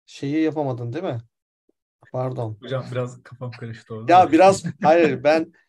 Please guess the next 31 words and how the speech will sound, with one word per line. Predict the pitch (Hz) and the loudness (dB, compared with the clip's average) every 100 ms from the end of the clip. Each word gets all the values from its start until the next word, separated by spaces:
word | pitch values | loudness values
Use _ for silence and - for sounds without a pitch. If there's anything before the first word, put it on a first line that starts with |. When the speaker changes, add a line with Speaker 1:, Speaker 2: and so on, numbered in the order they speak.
| _ | _
Speaker 1:
bu | 131 160 | -2 2
akşam | 170 - 170 165 | 2 0 -4 -2
biraz | 170 156 - | -4 -4 -12
diktatörlük | 147 - 165 170 185 196 | -16 -8 -2 0 -2 -4
yapıyorum. | 180 143 170 202 285 _ _ _ _ | -4 2 2 2 -6 _ _ _ _
Ses | - 180 - | -10 -8 0
aç | 175 165 | 0 0
kapama, | 170 165 165 180 | -4 -4 -2 -4
kendim | 165 156 175 175 | -4 -4 -4 -2
böyle | 175 190 190 - _ _ | -2 0 -2 -6 _ _
Sicilya | - - 147 196 196 | -14 -10 -6 -4 -4
tiranı | - 165 185 | 0 0 0
gibi | 190 165 | 0 -4
hissediyorum. | - 147 131 123 107 | -4 -6 -4 -4 -6
Ka-, | 104 _ 156 | -16 _ -4
aç | 156 147 | -2 -4
kapa, | - 139 127 151 | -8 -6 -4 -6
sen | - 156 143 | -4 -6 -4
konuş, | 139 143 | -8 -8
sen | 135 143 131 | -4 -6 -4
konuşma. | 143 139 - 175 | -8 -10 -4 -4
Kusura | 190 180 180 | -2 0 2
bakmayın. | 220 226 196 131 - _ _ | 0 -2 -6 -6 -12 _ _
Biraz | 165 214 196 151 | 2 2 0 -8
düzeni | 160 196 226 | 0 0 0
sağlamamız | 214 196 208 220 240 233 | 0 0 0 -2 -4 -6
için | 208 277 269 - _ _ _ | -8 -10 -10 -16 _ _ _
buna | 175 214 214 | 0 2 2
ihtiyacımız | 196 202 190 185 190 175 | 0 2 2 2 -2 0
var. | 135 101 _ | -2 -2 _
Buyur. | 190 170 120 | -4 -2 -4